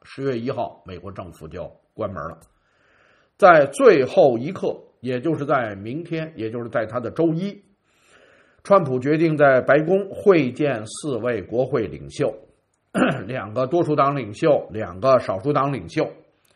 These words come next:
<clears throat> 就给你们最后一次机会，最后一天咱们商量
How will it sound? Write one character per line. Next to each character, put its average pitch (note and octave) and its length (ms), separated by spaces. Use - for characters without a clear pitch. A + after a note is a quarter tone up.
<clears throat> - 380
就 A3+ 240
给 E3+ 180
你 D3+ 120
们 A#2+ 140
最 D#3+ 200
后 C3+ 220
一 C3+ 100
次 D3+ 200
机 D#3 180
会， - 180
最 G#3 340
后 E3+ 260
一 D#3 180
天 F3 240
咱 C#3+ 80
们 C#3+ 100
商 D3 220
量 A2+ 160